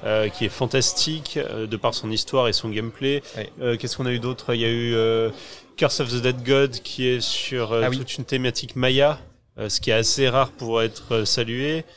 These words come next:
Speaker 1: Euh, on a eu Skull aussi dernièrement, qui est un jeu coréen. Enfin bref, il y en a eu énormément de roguelites qui sont tous plus géniaux les uns que les autres, quoi.
Speaker 2: Ouais.
Speaker 1: C'est
Speaker 2: C'est ça. Donc c'est un genre, je pense, à, pour ceux qui connaissent pas, c'est au moins à tester, euh, voir un peu, euh,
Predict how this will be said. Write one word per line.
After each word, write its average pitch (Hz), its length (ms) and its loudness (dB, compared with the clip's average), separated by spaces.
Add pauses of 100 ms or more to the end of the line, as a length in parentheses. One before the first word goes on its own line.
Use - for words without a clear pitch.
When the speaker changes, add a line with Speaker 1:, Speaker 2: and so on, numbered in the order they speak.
(380)
Speaker 1:
Euh, 117 480 2
on 117 100 -4
a 117 60 -2
eu 117 80 -4
Skull 165 460 -2
aussi 147 460 -4
dernièrement, 127 480 -6
qui - 140 -10
est - 20 -4
un 113 80 -6
jeu 107 120 -12
coréen. 120 380 -6
Enfin 123 220 -10
bref, 113 340 -4
il 110 60 -8
y 110 80 -6
en 110 60 -6
a 113 40 -4
eu 135 220 -4
énormément 139 500 2
de 123 60 -2
roguelites 117 420 0
qui - 140 -8
sont 143 280 -4 (120)
tous - 360 -2
plus 127 160 -12
géniaux 127 280 -4
les 123 160 -4
uns 123 80 -2
que - 100 -8
les 113 100 -6
autres, 113 200 -10
quoi. 127 120 2
Speaker 2:
Ouais. 127 60 4
Speaker 1:
C'est 113 380 -10 (120)
Speaker 2:
C'est 131 120 -4
ça. - 220 4 (100)
Donc 120 100 -2
c'est - 120 4
un 135 100 6
genre, 185 160 4
je - 60 -4
pense, 196 200 4
à, 135 180 8
pour 127 160 -4
ceux - 100 -4
qui - 100 -6
connaissent 123 240 4
pas, 156 160 4
c'est - 240 -2
au 127 80 4
moins 151 240 6
à 127 60 2
tester, 127 440 0
euh, 156 60 0
voir 117 400 4
un 110 80 4
peu, 110 180 -4
euh, 107 340 6